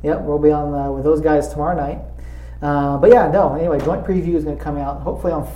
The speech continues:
Friday, and we'll have, uh, predictions in there as far as what I think.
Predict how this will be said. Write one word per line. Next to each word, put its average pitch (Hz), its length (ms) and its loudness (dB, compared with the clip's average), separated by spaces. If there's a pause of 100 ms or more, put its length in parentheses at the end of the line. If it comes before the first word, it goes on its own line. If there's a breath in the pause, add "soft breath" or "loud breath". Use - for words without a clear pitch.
(100)
Friday, 165 420 2
and 147 60 -4
we'll 147 120 -4
have, 139 280 -6
uh, 135 280 -4
predictions 135 600 -8
in 123 380 -8
there 123 340 -6
as 113 100 -10
far 127 220 -8
as 120 180 -8 (440 loud breath)
what 147 160 -2
I 143 180 -4
think. - 440 -10